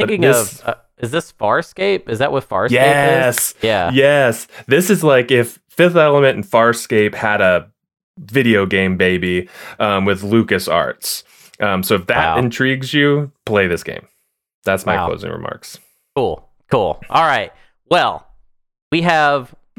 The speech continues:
Speaker 1: two, two ranking jobs to do here today. This is a two thousand one,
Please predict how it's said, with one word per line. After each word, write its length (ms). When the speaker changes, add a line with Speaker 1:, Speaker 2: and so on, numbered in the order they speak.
Speaker 1:
two, 580
two 320
ranking 520
jobs 500
to 80
do 200
here 260
today. 340
This 220
is 160
a 240
two 160
thousand 420
one, 320